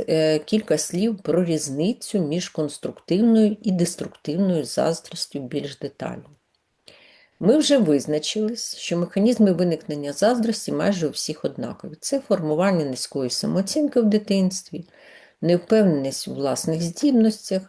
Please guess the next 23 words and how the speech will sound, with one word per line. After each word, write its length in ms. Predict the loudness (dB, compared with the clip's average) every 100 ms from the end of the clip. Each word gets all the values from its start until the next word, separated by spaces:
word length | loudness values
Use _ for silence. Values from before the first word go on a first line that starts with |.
| _
але 180 | 0 2
визнання 680 | 2 -2 -2 -2 0 0 -2 _ _ _ _ _ -8
або 460 | -4 2 4 4
невизнання 800 | 4 6 6 4 2 0 0 -2
своїх 640 | -2 -8 -10 -6 -4 -2 -2
деяких 540 | 0 0 0 -6 -2
обмеженостей. 880 | 2 2 0 -2 -8 -10 -12 -12 -6
Наприклад, 540 | -6 -4 -4 -2 -2
якщо 300 | -2 -4 -4
у 40 | -2
вас 220 | -4 -6
немає 260 | -6 -4 0
голосу, 680 | 4 4 4 0 -4 -4 -8 -20 -20 -20 _
то 100 | -2
ви 120 | 2
навряд 400 | 4 4 4 2
чи 140 | 0 -2
можете 400 | 0 0 -2 -6
стати 460 | -4 -2 -2 -4 -6
оперним 580 | -8 -4 -4 -4 -8 -8
співаком 640 | -10 -8 -4 -4 -2 0 0
або 160 | 0 -4
співачкою, 880 | -4 -4 -2 -4 -6 -12 -14 -18